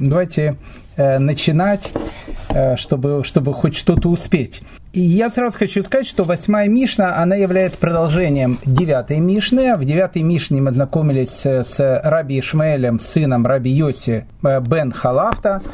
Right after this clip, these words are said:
Мы рассказывали про этого совершенно необыкновенного человека. Он был другом, э, рабы Ягуды Анаси, того человека, который, э, записал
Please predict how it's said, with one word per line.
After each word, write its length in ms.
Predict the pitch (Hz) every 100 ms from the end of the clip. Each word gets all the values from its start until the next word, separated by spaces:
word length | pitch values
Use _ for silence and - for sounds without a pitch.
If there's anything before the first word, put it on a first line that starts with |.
| - -
Мы 320 | - 139 127
рассказывали 560 | 131 - 160 135 123 113
про 260 | - 139
этого 320 | 127 - 120 117 - - -
совершенно 440 | - 143 - 147
необыкновенного 680 | 143 139 131 156 147 117 113
человека. 640 | - 151 185 254 233 220 147 - - - - -
Он 200 | 202 208
был 200 | 208 208
другом, 560 | 175 220 214 165 143 131 - -
э, 40 |
рабы 840 | 160 151 151 151 165 156 143 135 110
Ягуды 640 | 165 147 143 139 143 139 117
Анаси, 520 | 127 127 117 - 240
того 240 | - 139 123
человека, 500 | - 147 190 196 135
который, 640 | 139 127 147 139 131 127 - - 135
э, 440 | 127 120 120 117
записал 720 | 107 143 139 - 190 208 208